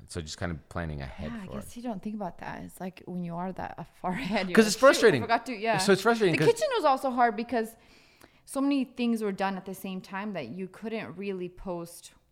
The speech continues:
Speaker 2: only one part of it
Speaker 1: Yeah.
Speaker 2: without post, like, d-, you know,
Speaker 1: Well,
Speaker 2: sharing
Speaker 1: well,
Speaker 2: the
Speaker 1: think,
Speaker 2: rest of
Speaker 1: well,
Speaker 2: it,
Speaker 1: think
Speaker 2: yeah.
Speaker 1: about this, right? So,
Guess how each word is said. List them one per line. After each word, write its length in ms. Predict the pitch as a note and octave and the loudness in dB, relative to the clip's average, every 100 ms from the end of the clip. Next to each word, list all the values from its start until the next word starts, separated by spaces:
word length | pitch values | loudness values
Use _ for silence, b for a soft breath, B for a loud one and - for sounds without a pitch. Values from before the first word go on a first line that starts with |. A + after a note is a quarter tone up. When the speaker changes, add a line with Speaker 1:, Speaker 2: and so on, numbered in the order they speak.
| - | -10
Speaker 2:
only 260 | F3+ F3+ | -8 -8
one 380 | D#3+ D#3+ E3 E3 | -10 -8 -8 -10
part 320 | - - D3 | -12 -10 -8
of 180 | E3 F3+ | -8 -8
it 240 | A3 A#3 - | -8 -8 -6
Speaker 1:
Yeah. 120 | G#2 | -8
Speaker 2:
without 360 | - D#3+ - | -8 -8 -10
post, 300 | - D#3+ - _ | -12 -14 -16 _
like, 180 | B2+ - _ - F3 | -16 -16 _ -20 -20
d-, 100 | - _ _ _ | -20 _ _ _
you 100 | - | -16
know, 20 | C#3+ | -16
Speaker 1:
Well, 60 | |
Speaker 2:
sharing 240 | - D3 F#3+ | -4 4 6
Speaker 1:
well, 80 | D#3+ F3 | 6 4
Speaker 2:
the 60 | |
Speaker 1:
think, 140 | G3+ G3 | 4 2
Speaker 2:
rest 140 | - | -2
of 100 | A#2+ | -4
Speaker 1:
well, 80 | D3+ | 0
Speaker 2:
it, 40 | D#3+ | 2
Speaker 1:
think 100 | F#3+ | 4
Speaker 2:
yeah. 40 | D#3 | 6
Speaker 1:
about 100 | B2+ | 6
this, 240 | C#3 F#2+ G#2+ | 4 0 0
right? 240 | G#2+ - | 0 0
So, 400 | - B2 A#2 | 2 4 4